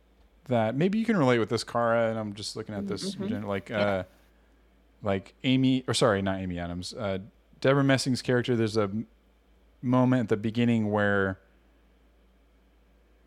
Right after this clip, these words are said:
Speaker 1: he is on her case about saying sorry all the time, and I feel like I can, I can relate with that too, where, and, and she starts saying sorry for saying sorry and, and this whole cycle, and he's just so sure of himself, and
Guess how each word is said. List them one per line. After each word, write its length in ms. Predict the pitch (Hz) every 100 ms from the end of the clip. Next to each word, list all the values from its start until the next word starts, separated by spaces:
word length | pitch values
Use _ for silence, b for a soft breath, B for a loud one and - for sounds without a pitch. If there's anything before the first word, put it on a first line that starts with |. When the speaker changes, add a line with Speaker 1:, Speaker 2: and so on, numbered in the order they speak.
| _ _
Speaker 1:
he 280 | - 143 151
is 220 | 127 120
on 240 | 120 127
her 160 | 120 110
case 300 | - 107 -
about 220 | 110 101
saying 220 | 113 98
sorry 440 | 90 - 92 101 120
all 120 | 123
the 80 | 131
time, 520 | 147 139 147 147 156
and 100 | 120
I 80 | 104
feel 200 | - 107
like 180 | 98 95
I 100 | 92
can, 400 | 107 98 90 -
I 140 | 92
can 140 | 92 101
relate 260 | 92 95
with 140 | 101 92
that 180 | 90
too, 240 | 87 98 92
where, 140 | 92
and, 220 | 90 87
and 140 | 92 95
she 120 | 104
starts 260 | - 98 -
saying 220 | 95 90
sorry 340 | - 87 92
for 140 | 90 98
saying 300 | 98 92 90
sorry 600 | 98 92 95 95 95 90
and, 380 | 90 87 90 95
and 80 | 98
this 100 | 87
whole 160 | - 90
cycle, 640 | - 90 92 92 92 92
and 200 | 101 92
he's 220 | 90 113 98
just 180 | 101
so 160 | - 98
sure 300 | 90 107 98
of 80 | 95
himself, 560 | 92 - 92 90 90 92
and 180 | 87